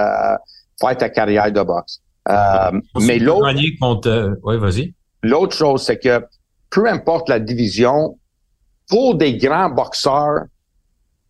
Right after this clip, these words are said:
Speaker 1: qu'est-ce qui est le plus important ? C'est des grands adversaires. C'est ça qui rend une carrière historique. C'est là que tu établis comment grand il est un boxeur. T'as besoin de ton dance partner.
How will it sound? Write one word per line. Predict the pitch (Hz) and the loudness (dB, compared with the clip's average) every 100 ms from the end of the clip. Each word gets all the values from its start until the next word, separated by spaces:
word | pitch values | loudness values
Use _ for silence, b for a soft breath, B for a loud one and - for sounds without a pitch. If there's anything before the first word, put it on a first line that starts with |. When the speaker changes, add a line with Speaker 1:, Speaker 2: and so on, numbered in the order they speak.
| - | 0
Speaker 1:
qu'est-ce | 185 - | 0 0
qui | 170 156 | 0 2
est | |
le | 151 147 - | 2 0 0
plus | 185 214 | 0 0
important ? | - 190 160 139 - 170 165 - _ _ - | 0 -2 -2 -2 0 0 0 -4 _ _ -6
C'est | - 117 | -2 2
des | 113 | 2
grands | 101 123 139 131 | 2 0 2 2
adversaires. | 117 104 101 - - - - _ _ _ _ _ _ _ _ _ _ - | 0 -2 -6 -6 -12 -12 -18 _ _ _ _ _ _ _ _ _ _ -12
C'est | - 135 | -2 -2
ça | - 175 175 | 0 -2 0
qui | 147 127 | 0 2
rend | 139 151 143 - | 2 0 -2 -4
une | 113 104 | -6 -4
carrière | 123 113 110 120 131 135 123 - _ _ _ - | -2 0 2 2 2 0 -2 -8 _ _ _ -4
historique. | 143 - 131 117 113 - | -2 0 0 2 0 -2
C'est | - 117 | -2 0
là | 120 156 | 2 2
que | 151 135 | 2 -2
tu | - 131 131 | -2 -4 -2
établis | 123 127 110 113 131 | -2 0 -2 -2 -4
comment | - 113 127 117 | -2 -2 -2 -2
grand | 113 127 131 - b - | 0 0 -2 -6 b -2
il | 131 120 | 0 2
est | 123 | 2
un | 117 | 0
boxeur. | 104 107 - 110 107 104 - _ _ _ _ | -2 -4 -2 0 0 -2 -6 _ _ _ _
T'as | 127 | -2
besoin | 127 131 135 170 | 0 0 2 0
de | 165 | 2
ton | 127 | 0
dance | 113 123 127 113 | 0 -2 -4 -6
partner. | - 110 98 - 92 90 | -2 0 -2 -4 -6 -6